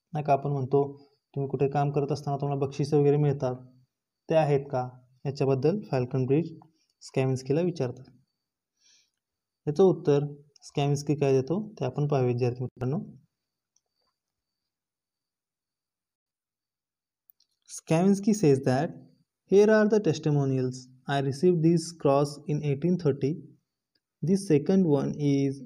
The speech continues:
Spanish from, Spanish from Carlist War. The third is the French Legion. The fourth I received in Hungary.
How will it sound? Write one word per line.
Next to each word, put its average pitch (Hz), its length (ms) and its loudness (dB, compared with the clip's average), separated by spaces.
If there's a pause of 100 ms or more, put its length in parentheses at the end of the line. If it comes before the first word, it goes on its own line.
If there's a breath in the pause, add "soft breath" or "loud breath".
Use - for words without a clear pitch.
(100)
Spanish 165 540 0 (100)
from, 139 320 -2 (600)
Spanish 160 500 -2 (580)
from 135 340 -2
Carlist 160 680 0
War. 135 220 0 (680)
The 143 140 -2
third 175 300 6
is 180 240 6 (1400)
the 139 180 0 (140)
French 180 300 2 (280)
Legion. 143 460 4 (500)
The 139 160 -4
fourth 160 260 4
I 156 120 2
received 156 400 4
in 135 200 -2
Hungary. 143 400 2